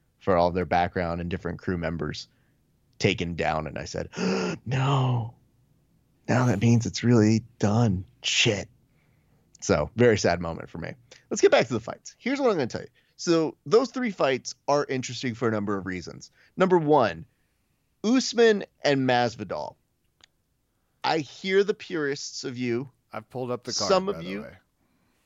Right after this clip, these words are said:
Speaker 1: Good. Some of you might be saying, "Why that fight?" Let's review. Number one, Usman just kind of torched fucking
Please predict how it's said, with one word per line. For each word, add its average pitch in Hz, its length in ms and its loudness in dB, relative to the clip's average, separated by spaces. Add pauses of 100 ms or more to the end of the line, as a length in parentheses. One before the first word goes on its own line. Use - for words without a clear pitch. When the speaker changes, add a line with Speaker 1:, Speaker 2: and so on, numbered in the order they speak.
(260)
Speaker 1:
Good. 120 380 0
Some 233 340 0
of 208 140 -8
you 226 100 -2
might 214 220 0
be 214 100 -6
saying, 117 480 0 (340)
"Why 92 400 -4
that 170 260 4
fight?" - 280 -12 (600)
Let's 104 280 -6
review. 95 400 -6 (540)
Number 117 280 4
one, 87 380 0 (160)
Usman 110 380 0
just 92 220 -4
kind 85 200 -2
of - 80 -12
torched - 520 -10 (380)
fucking - 460 -6